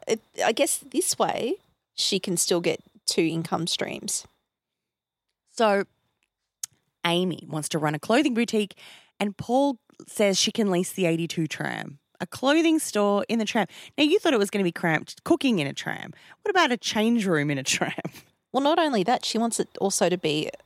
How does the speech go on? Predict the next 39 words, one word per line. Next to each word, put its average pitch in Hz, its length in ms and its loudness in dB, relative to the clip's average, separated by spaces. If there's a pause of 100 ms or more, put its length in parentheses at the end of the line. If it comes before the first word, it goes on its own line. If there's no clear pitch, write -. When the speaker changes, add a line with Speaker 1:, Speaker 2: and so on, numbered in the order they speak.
(120)
Speaker 1:
a 202 60 -8
cafe 240 540 0
too. - 420 0 (1040)
Speaker 2:
Well, 330 80 0
the 277 80 -4
kitchen's 170 340 -4
already 151 280 -2
in 262 100 -4
there. - 240 -10 (180)
Speaker 1:
So 269 580 2
already 285 600 0
there's, 185 340 2
like, 165 260 2
a 202 100 0
third 240 320 2
of 214 80 -2
the 190 100 0
tram 165 560 0 (320)
is 220 220 -2
the - 80 0
kitchen. - 580 -2 (640)
So 208 240 0
what, 180 340 2
is 175 220 -2
one 190 240 2
third 190 320 2
gonna 175 160 2
be 165 100 0
the 165 100 0
cafe - 460 -2
and 180 220 -2
one 180 180 0
third 170 500 0
going 170 300 -2
to 196 140 -4
be 156 480 -4 (320)
this - 360 0 (360)
high-end 175 440 0
boutique? - 580 -4